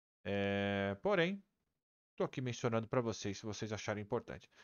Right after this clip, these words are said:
Também temos o mids A, mids B. Sinceramente, você não vai usar isso. Isso aqui seria um rádio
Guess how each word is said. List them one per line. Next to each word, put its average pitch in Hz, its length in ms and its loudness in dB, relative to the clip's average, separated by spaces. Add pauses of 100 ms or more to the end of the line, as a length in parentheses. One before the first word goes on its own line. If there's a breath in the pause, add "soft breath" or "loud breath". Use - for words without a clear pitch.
(260 soft breath)
Também 240 160 2
temos 202 280 8
o 180 60 10
mids 156 300 6
A, 151 100 12
mids 143 280 4
B. 175 360 8 (120)
Sinceramente, 127 640 2
você 139 80 2
não 123 80 0
vai 117 120 6
usar 107 220 4
isso. 117 220 -2
Isso - 100 -6
aqui - 140 -8
seria 127 260 2
um 123 60 0
rádio 117 560 6